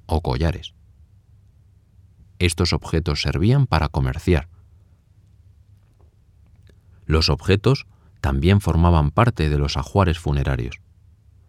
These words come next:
Las personas de la prehistoria enterraban a los muertos con un conjunto de objetos llamado ajuar funerario. El último paso en el proceso de la metalurgia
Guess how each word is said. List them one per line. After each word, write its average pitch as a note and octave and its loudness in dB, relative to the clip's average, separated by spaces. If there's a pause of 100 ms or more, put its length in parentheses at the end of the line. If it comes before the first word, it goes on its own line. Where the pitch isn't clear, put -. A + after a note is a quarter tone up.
(320)
Las D2+ -2
personas D2+ 0
de - -6
la B1+ -2
prehistoria E2 0
enterraban D2 -2
a D#2 2
los D#2 -2
muertos F2 0 (540)
con C#2 -2
un D#2+ 2
conjunto D#2+ 0
de C#2 -2
objetos G2+ -4 (320)
llamado E2 -2 (340)
ajuar D2 -2
funerario. C#2+ -4 (3250)
El E2+ 2
último G#2 4
paso D2 -4 (140)
en D#2 -4
el C#2 -2
proceso C#2+ -2
de B1+ -2
la B1 -2
metalurgia G2+ 0